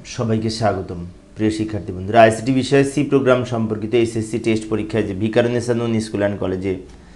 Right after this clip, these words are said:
যে প্রশ্নটি এসেছিল, ওই প্রশ্নটির সঠিক সমাধানের জন্য তোমাদের সাথে আছি আমি মোহাম্মদ সিরাজুল ইসলাম।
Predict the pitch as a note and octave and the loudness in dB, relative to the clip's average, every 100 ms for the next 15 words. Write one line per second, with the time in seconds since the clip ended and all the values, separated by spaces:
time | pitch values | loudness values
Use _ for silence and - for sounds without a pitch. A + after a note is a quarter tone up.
0 | - - - F2 G2 - A2+ A2+ G#2+ A2+ | -20 -20 -10 -6 -6 -4 -4 -4 -4 -6
1 | B2+ C#3+ - - - - - - - - | -4 -4 -6 -16 -20 -20 -20 -20 -20 -16
2 | F2+ A2+ A#2+ B2+ C3+ A2 G2 - F#2+ F#2+ | -8 -6 -6 -4 -4 -4 -6 -6 -6 -2
3 | A2 A#2+ C#3+ C#3 A2 F#2 F2+ F#2 F2+ E2+ | -2 0 -2 -2 -2 -2 -4 -6 -6 -6
4 | - G#2 F#2 - - - - - A2 A2+ | -6 -8 -8 -12 -20 -20 -20 -4 0 2
5 | A2 G#2 G2 F#2 - G2+ E2+ E2 - D#2+ | 0 -2 -6 -8 -6 -6 -6 -10 -14 -16